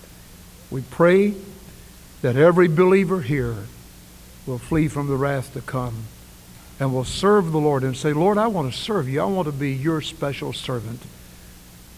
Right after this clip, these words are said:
No matter what you call me to do, if I'm a gardener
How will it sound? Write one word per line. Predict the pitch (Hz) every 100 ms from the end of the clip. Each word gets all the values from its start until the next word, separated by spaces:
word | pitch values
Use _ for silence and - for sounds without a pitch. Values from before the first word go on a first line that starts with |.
| - - - - - - -
No |
matter | 247 226
what | 220 208
you | 180
call | 170 156
me | 143
to | 131
do, | 127
if | 120 -
I'm | 165 151
a |
gardener | 127 120 151 165 151 170 170